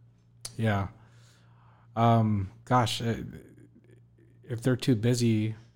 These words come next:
um, if they're too busy, then they're not really concerned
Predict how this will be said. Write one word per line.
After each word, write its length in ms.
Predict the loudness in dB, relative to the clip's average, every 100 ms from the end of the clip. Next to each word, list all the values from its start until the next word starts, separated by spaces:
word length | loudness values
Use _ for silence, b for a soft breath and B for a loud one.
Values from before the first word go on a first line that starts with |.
| _
um, 640 | -6 -4 -2 -4 -6 -10 -14 -20 _ _ _ _ _ _ _ _ -4
if 80 |
they're 100 | 0
too 220 | 0 0 0
busy, 600 | 2 0 0 -2 -6 -10 -4
then 280 | 0 2 2
they're 120 | 2
not 200 | 2 0
really 760 | -4 -4 0 0 2 0 -2 -6 b b b b b -6
concerned 760 | -2 0 0 -2 -2 -2 -4